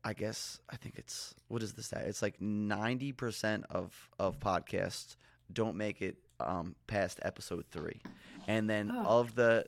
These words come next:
Speaker 1: of those, like, only, like, one percent make it to, like, the twenty-one episodes, right?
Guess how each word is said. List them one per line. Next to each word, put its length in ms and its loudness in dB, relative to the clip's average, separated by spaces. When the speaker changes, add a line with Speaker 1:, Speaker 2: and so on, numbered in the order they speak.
Speaker 1:
of 300 4
those, 520 4
like, 360 0
only, 300 2
like, 140 0
one 400 0
percent 500 -2
make 260 -2
it 140 -4
to, 460 -4
like, 300 -6
the 80 -4
twenty-one 720 0
episodes, 640 -4
right? 260 2